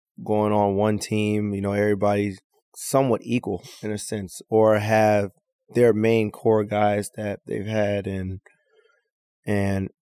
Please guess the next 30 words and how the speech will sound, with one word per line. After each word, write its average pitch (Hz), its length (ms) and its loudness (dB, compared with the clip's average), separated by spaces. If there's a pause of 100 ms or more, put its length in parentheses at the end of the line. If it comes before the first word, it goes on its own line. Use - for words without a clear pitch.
and 104 260 -4
they 104 80 0
all 104 200 4
been 101 160 -4
playing 107 240 0
together 104 340 0
and 98 220 -4
they 98 240 0 (560)
are 107 140 2
ready 107 260 2
to 98 140 -12
finally, 107 340 -4
you 101 80 -8
know, 101 140 -6
make 101 180 -8
that - 220 -10
push, - 400 -2 (140)
you 101 100 -8
know? 98 340 -4
So 98 460 -2 (500)
it's - 160 0
equal. 107 420 0
I 127 140 2
think 139 160 2
it's 117 100 -2
equal. 107 360 -2
I 117 80 2
think 123 180 2
it's 110 80 0
anybody's, 107 560 0